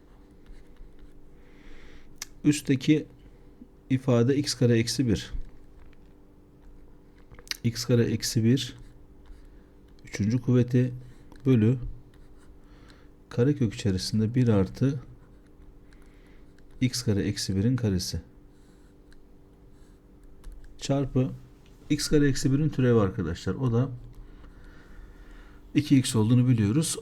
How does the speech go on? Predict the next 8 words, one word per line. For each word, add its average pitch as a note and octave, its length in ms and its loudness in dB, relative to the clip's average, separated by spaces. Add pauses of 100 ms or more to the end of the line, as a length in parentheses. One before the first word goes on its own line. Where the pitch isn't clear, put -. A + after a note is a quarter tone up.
Alt D3 220 2
sınırımız E3+ 460 -2
sıfır - 320 -2
olduğu D#3+ 300 6
için D3+ 380 2 (920)
buradan C3 380 2
sıfır A#2 320 -4
gelecek. F#2 400 -2